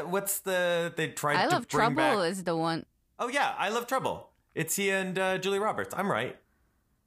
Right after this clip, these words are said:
Speaker 2: What is the Dan
Speaker 1: It's a
Speaker 2: Aykroyd
Speaker 1: huge
Speaker 2: movie that
Speaker 1: bomb.
Speaker 2: I'm
Speaker 1: It was not a
Speaker 2: thinking of?
Speaker 1: good movie. I haven't seen it. <laughs>
Speaker 2: What is
Speaker 1: Um,
Speaker 2: the Dan Aykroyd movie that he directed? Is it Nothing But Trouble?
Speaker 1: Oh, yes. Yes. You're <laughs> Nothing
Speaker 2: Okay,
Speaker 1: But
Speaker 2: all right.
Speaker 1: Trouble.
Speaker 2: Sorry, I was confused. <laughs>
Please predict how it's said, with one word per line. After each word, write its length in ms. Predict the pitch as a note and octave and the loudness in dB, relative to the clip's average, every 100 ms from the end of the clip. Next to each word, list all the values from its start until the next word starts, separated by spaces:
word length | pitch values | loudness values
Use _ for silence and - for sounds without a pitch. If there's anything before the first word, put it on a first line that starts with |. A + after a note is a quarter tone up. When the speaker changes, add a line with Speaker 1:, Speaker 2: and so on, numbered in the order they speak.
| _ _ _ - | _ _ _ -6
Speaker 2:
What 220 | A#3+ F4 | -2 0
is 200 | F4 D#4 | -2 -4
the 160 | D#4 | -4
Dan 380 | A#3 F#3 F#3+ G3+ G#3 | -4 -4 -2 0 0
Speaker 1:
It's 80 | B3+ | 2
a 20 | |
Speaker 2:
Aykroyd 180 | F3+ C3+ | 0 0
Speaker 1:
huge 100 | A#3 | 0
Speaker 2:
movie 140 | E3+ | -2
that 60 | - | -2
Speaker 1:
bomb. 360 | D3+ E3+ B2 | 0 0 -2
Speaker 2:
I'm 60 | C#3 | -2
Speaker 1:
It 140 | C3+ | -2
was 140 | C#3 D#3 | -2 0
not 100 | F3+ | 0
a 20 | |
Speaker 2:
thinking 160 | F#3 E3 | 0 -2
of? 40 | |
Speaker 1:
good 40 | D3+ | -2
movie. 220 | D#3+ C3 | -2 0
I 120 | C#3 | 0
haven't 240 | D#3+ C3 | 0 -4
seen 240 | B2 C#3 D3+ | -4 -2 0
it. 200 | A2+ C#3+ - _ - - | 0 -2 -8 _ -20 -18
<laughs> 260 | - D#3+ - A3 D#3+ G3+ | -6 -6 -2 0 0 2
Speaker 2:
What 200 | A3 C#4+ | 2 2
is 200 | D#4+ - | 0 -2
Speaker 1:
Um, 20 | |
Speaker 2:
the 200 | E4+ E4 G#3 | -2 -2 -2
Dan 400 | G#3+ G#3+ B3+ - - | -2 0 0 -2 -4
Aykroyd 460 | F#3 - F3+ D3+ | -6 -4 -4 -4
movie 340 | D3+ C3+ C#3 C3 | -4 -6 -6 -8
that 180 | C3+ | -8
he 140 | D#3 D3 | -8 -10
directed? 560 | C#3+ B2 D3+ - - - - _ _ - | -8 -10 -10 -14 -16 -16 -18 _ _ -16
Is 80 | |
it 140 | E3 E3+ - | -14 -14 -6
Nothing 460 | E3+ D3 - A3+ F3+ | -4 -4 -4 -4 -2
But 200 | D3+ G3+ | -4 -6
Trouble? 540 | - G#3+ A#3+ D4 D4+ _ _ _ _ _ - | -10 -10 -8 -10 -14 _ _ _ _ _ -4
Speaker 1:
Oh, 200 | D#3+ D3 | 0 0
yes. 500 | A2+ B2 F2 - - | 0 -2 -2 -6 -4
Yes. 340 | C3+ E2+ F#2+ - | -2 -2 -4 -2
You're 160 | C3+ - | -2 0
<laughs> 40 | |
Nothing 360 | F#3 D#3+ F3 D#3 | 2 2 2 0
Speaker 2:
Okay, 120 | - | 0
Speaker 1:
But 240 | D3 - | -2 -2
Speaker 2:
all 60 | D#3 | -2
right. 140 | C3+ B2 | 0 2
Speaker 1:
Trouble. 180 | C#3+ | 0
Speaker 2:
Sorry, 480 | D3+ - D3 C#3+ C#3 | 0 0 2 2 2
I 120 | C#3 | 0
was 180 | D#3 E3 | 0 -2
confused. 760 | - D3+ - D3 F3+ - - - | -4 -6 -6 -4 -2 -2 -4 -6
<laughs> 60 | F4 | -2